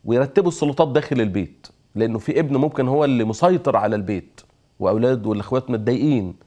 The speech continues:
وبالتالي يتخانقوا معاه ويبقى في غيرة وضرب وبتاع. ما أنت لما حضرتك ربنا سبحانه وتعالى يعني، آه، آه، خلاك أنت اللي يعني إيه الأب المسؤول راعي الرعية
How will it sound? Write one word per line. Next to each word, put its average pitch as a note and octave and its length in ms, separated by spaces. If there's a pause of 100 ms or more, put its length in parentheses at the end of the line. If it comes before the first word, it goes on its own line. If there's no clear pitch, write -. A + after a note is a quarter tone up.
(220)
وبالتالي C#3 340
يتخانقوا C3+ 320
معاه A#2 140
ويبقى A2+ 160
في A#2+ 120
غيرة B2+ 220
وضرب A2 320
وبتاع. F#2+ 420 (640)
ما G#2+ 100
أنت A2 160
لما A2 240
حضرتك C3 680 (240)
ربنا A#2+ 280
سبحانه C#3 240
وتعالى D3 360 (680)
يعني، G#2+ 580
آه، F2+ 320
آه، F2+ 460
خلاك C3+ 380
أنت A#2+ 340 (680)
اللي G#2 240
يعني G2 280
إيه A#2 280 (800)
الأب A2+ 320 (920)
المسؤول G2 840 (880)
راعي G#2+ 220
الرعية G2+ 600